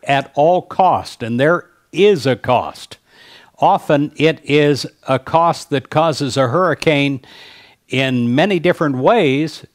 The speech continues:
in our personal or our business life. When you decide to do it God's way, everything changes. This is good to do this weekend, to reflect on God, to get in the center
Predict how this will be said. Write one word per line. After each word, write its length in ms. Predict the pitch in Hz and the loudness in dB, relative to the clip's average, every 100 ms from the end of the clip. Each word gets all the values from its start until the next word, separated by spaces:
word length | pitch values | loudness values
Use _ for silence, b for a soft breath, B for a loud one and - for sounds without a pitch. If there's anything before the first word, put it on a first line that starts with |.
| _ - | _ -4
in 180 | 131 | 0
our 180 | 131 127 | 2 2
personal 800 | - 190 202 - 175 180 190 - - | 0 -2 -2 0 0 0 -2 -8 -14
or 240 | 104 110 | -6 -2
our 180 | 113 110 | 0 -2
business 560 | 92 139 - 143 127 143 | 0 0 0 -4 -4 0
life. 520 | 143 202 - - _ _ _ _ _ _ _ _ _ _ _ | 0 0 -4 -14 _ _ _ _ _ _ _ _ _ _ _
When 220 | 117 139 | -4 -2
you 160 | 180 269 | -2 0
decide 540 | 180 - 170 165 139 | -2 0 0 0 -2
to 60 | 123 | -4
do 260 | 110 139 | -2 -2
it 160 | 120 107 | -2 0
God's 400 | 127 147 143 110 | 0 2 -2 -6
way, 500 | 107 135 104 90 98 _ _ _ - | -2 0 0 -4 -10 _ _ _ -2
everything 600 | 151 180 147 151 151 139 | 0 2 0 -2 -2 -2
changes. 760 | - 151 131 110 92 76 - - _ _ _ _ _ B B B | -2 -2 -2 -6 -12 -14 -20 -20 _ _ _ _ _ B B B
This 200 | 285 - | -4 0
is 160 | 165 - | -2 -2
good 360 | - 185 127 | -2 -2 -2
to 100 | 135 117 | -4 -4
do 460 | 104 139 104 92 | -2 -2 -2 -8
this 320 | 87 120 117 131 | -8 -4 -4 -4
weekend, 640 | 127 127 123 95 80 _ | -4 -4 -4 -6 -10 _
to 120 | 127 | -10
reflect 640 | 139 156 - 233 208 - 165 | -6 -6 -2 0 0 0 -2
on 240 | 139 135 | 0 -2
God, 460 | 113 123 107 87 87 | 0 2 2 -2 -8
to 80 | 131 | -4
get 260 | 240 226 | -2 0
in 200 | 170 131 | 0 0
the 140 | 117 110 | -2 -4
center 720 | - - 226 220 117 107 | -8 -6 -2 0 -2 -4